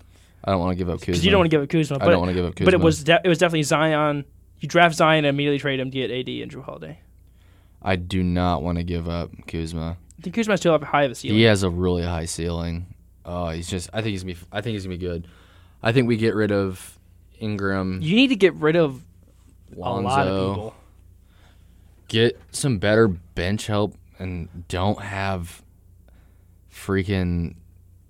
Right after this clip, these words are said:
Speaker 1: um, Tyson Chandler be your starting s-, and JaVale. Actually, JaVale
Speaker 2: JaVale,
Speaker 1: didn't
Speaker 2: no,
Speaker 1: play
Speaker 2: JaVale
Speaker 1: bad.
Speaker 2: came around.
Speaker 1: Yeah.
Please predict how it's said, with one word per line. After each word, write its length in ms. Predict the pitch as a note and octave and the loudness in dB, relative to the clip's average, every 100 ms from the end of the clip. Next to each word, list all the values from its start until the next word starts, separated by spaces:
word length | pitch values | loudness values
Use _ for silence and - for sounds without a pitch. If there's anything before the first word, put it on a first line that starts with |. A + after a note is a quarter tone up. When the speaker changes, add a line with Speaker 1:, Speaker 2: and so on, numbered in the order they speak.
| - | -16
Speaker 1:
um, 640 | - - - - - - - - - - - - _ _ _ - _ _ | -14 -16 -18 -20 -20 -20 -20 -20 -20 -20 -20 -20 _ _ _ -20 _ _
Tyson 360 | - G2 G#2+ F#2 | 0 0 0 -4
Chandler 520 | - F2 F#2 F#2+ F#2+ | -4 -4 -2 -2 -2
be 160 | F2+ | -2
your 240 | F2 E2+ - | -4 -6 -8
starting 480 | - - - D2 F2 | -12 -12 -8 -6 -6
s-, 140 | F2 - | -8 -10
and 160 | F#2+ F2 | -8 -6
JaVale. 480 | E2+ D#2+ F2 F#2+ E2+ - - - _ | -6 -8 -6 -6 -6 -14 -20 -20 _
Actually, 300 | - A#3 C#4+ | 6 6 4
JaVale 120 | D3+ C3+ | 2 4
Speaker 2:
JaVale, 220 | D3+ D#3 | 6 6
Speaker 1:
didn't 200 | C3+ A2+ | 4 4
Speaker 2:
no, 60 | G#2 | 4
Speaker 1:
play 80 | G2 | 4
Speaker 2:
JaVale 80 | A3+ | 4
Speaker 1:
bad. 80 | F4+ | 2
Speaker 2:
came 220 | C#4 F#3+ | 2 2
around. 280 | E3 C#3+ A#2+ - | 2 0 -4 -8
Speaker 1:
Yeah. 360 | G#2 G2+ C#2+ | -2 -2 -2